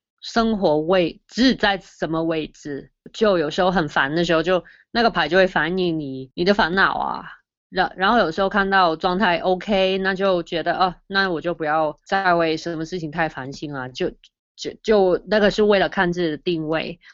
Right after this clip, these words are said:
然后阿卡西就是因为最近做很多跟其他人的那个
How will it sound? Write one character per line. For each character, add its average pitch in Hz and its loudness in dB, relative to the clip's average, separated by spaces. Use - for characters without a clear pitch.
然 196 2
后 247 2
阿 196 4
卡 226 2
西 208 2
就 196 -2
是 190 -2
因 196 -2
为 175 0
最 180 -4
近 180 -2
做 190 0
很 147 -2
多 147 -2
跟 180 -2
其 - -8
他 170 0
人 151 -2
的 143 -4
那 175 -2
个 - -4